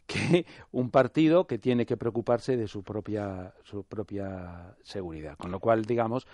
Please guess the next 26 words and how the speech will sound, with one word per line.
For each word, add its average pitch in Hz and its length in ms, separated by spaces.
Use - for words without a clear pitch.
que - 100
eso 113 200
es 110 40
relativamente 107 840
más 104 160
sencillo. 113 500
Y, 120 420
y 117 60
ya 120 160
no 127 100
te 127 100
digo 131 200
los 117 160
grandes 107 260
partidos, 117 540
los 107 220
partidos 113 480
pequeños 135 480
que 101 120
tienen 117 400
menos, 120 400
en 117 160
teoría, 123 540
menos 120 480
medios 131 460
para, 104 600